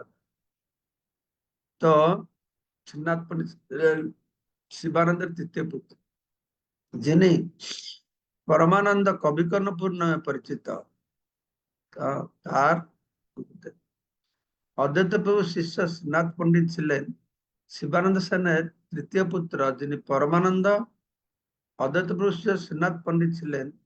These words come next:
শিবানন্দ সেনের তৃতীয় পুত্র, যিনি পরমানন্দ কবিকর্ণপুর নামে পরিচিত তার গুরুদেব।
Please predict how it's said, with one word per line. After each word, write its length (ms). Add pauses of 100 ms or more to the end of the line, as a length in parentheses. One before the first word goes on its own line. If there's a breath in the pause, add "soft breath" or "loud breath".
(500)
শিবানন্দ 460
সেনের 320
তৃতীয় 400
পুত্র, 280 (800)
যিনি 240
পরমানন্দ 640 (120)
কবিকর্ণপুর 800
নামে 240
পরিচিত 520 (880)
তার 260 (280)
গুরুদেব। 460